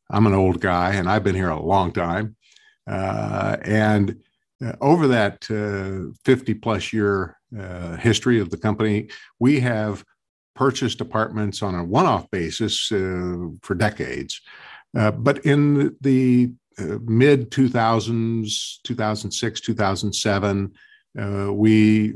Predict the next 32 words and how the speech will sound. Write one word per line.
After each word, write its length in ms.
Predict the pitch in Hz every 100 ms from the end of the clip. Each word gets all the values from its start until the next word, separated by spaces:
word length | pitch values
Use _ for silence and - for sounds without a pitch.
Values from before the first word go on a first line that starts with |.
| - 117
believed 640 | 110 113 113 107 98 - 107
that 380 | 104 98 104 _ _
a 80 | -
more 220 | 117 117
programmatic 800 | 104 - 135 117 95 101 135 139
approach 540 | - - 107 95 90 -
to 140 | 107
apartment 400 | - 113 95 95
investing 520 | 87 92 90 - 98
would 160 | 92 85
be, 320 | 92 87 85 - - - - 101
uh, 400 | 87 95 98 98 - -
beneficial. 800 | 107 104 87 107 - 110 113 117 - _ _
And 400 | 104 101 98 98
we 140 | 101 90
had 160 | 98
investors 580 | 98 90 101 - 104 87
that 120 | -
were 220 | 98 98
asking 440 | 95 92 - 101 98
us 160 | 90
to, 360 | - 98 92 87 - - _ -
uh, 80 | 98
help 240 | 87 107
them 160 | 110 98
find 380 | 110 98 98 90
properties. 640 | 101 92 104 110 120 -
And, 280 | 92 95 -
and 200 | 95 95
as 140 | 92 90
a 40 |
result, 440 | 92 95 135 123